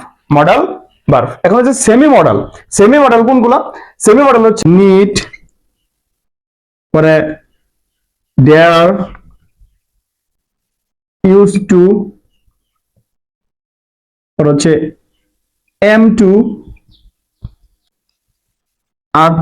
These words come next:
to, has to, have to। তাহলে হচ্ছে দেখো modal চিনছি, modal এগুলো হচ্ছে কি আমার হচ্ছে modal, আর এটা হচ্ছে সেমি modal। তাহলে modal আর সেমি modal আমি ক্লিয়ার।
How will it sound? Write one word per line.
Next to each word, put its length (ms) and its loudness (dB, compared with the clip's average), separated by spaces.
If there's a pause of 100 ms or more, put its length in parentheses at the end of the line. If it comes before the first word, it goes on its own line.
(120)
to, 120 2 (1700)
has 260 0 (220)
to, 100 2 (1400)
have 220 0 (100)
to। 80 -2 (880)
তাহলে 220 0
হচ্ছে 160 0 (640)
দেখো 180 0 (480)
modal 320 2
চিনছি, 260 0 (300)
modal 200 0 (120)
এগুলো 180 2
হচ্ছে 220 -2
কি 60 0 (380)
আমার 180 0
হচ্ছে 160 -2 (160)
modal, 260 0 (1300)
আর 80 -2 (160)
এটা 140 0
হচ্ছে 200 0 (460)
সেমি 320 2
modal। 220 -2 (760)
তাহলে 160 0 (100)
modal 260 2
আর 100 0
সেমি 200 0
modal 200 -2
আমি 120 -2
ক্লিয়ার। 220 0